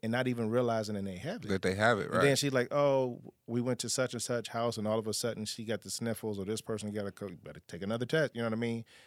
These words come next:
Speaker 1: Just to try to stay on top of it. But like I said, we were doing it, like, every two or three days because they say it take a couple days to show up.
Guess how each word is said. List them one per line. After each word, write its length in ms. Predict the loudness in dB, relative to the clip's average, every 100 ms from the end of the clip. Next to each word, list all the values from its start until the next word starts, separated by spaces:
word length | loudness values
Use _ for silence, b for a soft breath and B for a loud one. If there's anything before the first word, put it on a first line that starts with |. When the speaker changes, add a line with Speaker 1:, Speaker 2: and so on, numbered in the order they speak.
| b
Speaker 1:
Just 200 | -4 -4
to 60 | 0
try 140 | 2
to 80 | 2
stay 180 | 0 0
on 120 | 0
top 280 | -2 -6 -4
of 160 | -6 -8
it. 120 | -12 -20 b b b
But 60 | 0
like 120 | 2
I 40 | 2
said, 180 | 2 4
we 100 | 2
were 80 | 4
doing 200 | 4 4
it, 60 |
like, 140 | 0 -2
every 200 | -2 -4
two 200 | -4 -4
or 60 | -4
three 200 | -2 -4
days 280 | 0 -2 -2
because 220 | -6 -4
they 80 | -2
say 220 | -2 0
it 80 | -2
take 160 | -2 -6
a 60 | -6
couple 260 | -6 -6
days 240 | -4 -4 -4
to 60 |
show 300 | -6 -6 -6
up. 160 | -6 -8